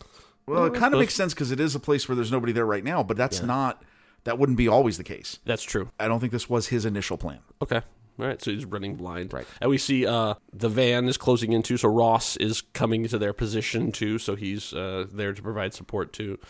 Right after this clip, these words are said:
Speaker 2: Uh, and so as we're getting through, they're, they're gaining ground. They are catching up to him.
Speaker 1: Oh, yeah.
Speaker 2: Uh, they're getting really close. And we see Blonsky get, pulls out his weapon. He, he lines up a shot. He's about to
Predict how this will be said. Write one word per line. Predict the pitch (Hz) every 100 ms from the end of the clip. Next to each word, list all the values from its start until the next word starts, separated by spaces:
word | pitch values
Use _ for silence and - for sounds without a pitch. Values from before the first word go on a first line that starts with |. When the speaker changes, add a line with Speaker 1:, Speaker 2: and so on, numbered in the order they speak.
| - - -
Speaker 2:
Uh, | 98 104
and | - 107
so | 107 104 - - -
as | 110
we're | 113
getting | 110 107
through, | - 117 110
they're, | 107 104
they're | - 117 135
gaining | 123 127 135 143
ground. | 131 120 147 104 90 - -
They | 117
are | 127
catching | 117 - 131 143 117
up | 135 -
to | -
him. | 82
Speaker 1:
Oh, | 104
yeah. | 95 92
Speaker 2:
Uh, | 87 92
they're | 95 117
getting | 113 107
really | 113 117
close. | - 135 143 - - -
And | 92 101
we | 110
see | - 92 101 - - - - - -
Blonsky | 135 131 127 131 117
get, | 131 -
pulls | 139
out | 127
his | 214
weapon. | 190 180
He, | 220 127 113 -
he | 123
lines | 120 135 139 131
up | 147 120
a |
shot. | - 131 143
He's | 147 120
about | 107 123 131 -
to | - 123 117